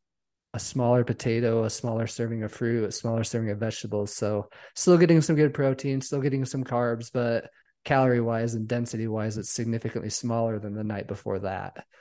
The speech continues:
And so, yeah, it, it kind of goes along with what you just said. You don't want to be pounding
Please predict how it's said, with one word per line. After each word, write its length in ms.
And 120
so, 280
yeah, 420
it, 300
it 120
kind 180
of 80
goes 180
along 240
with 160
what 140
you 60
just 280
said. 240
You 60
don't 160
want 160
to 40
be 80
pounding 640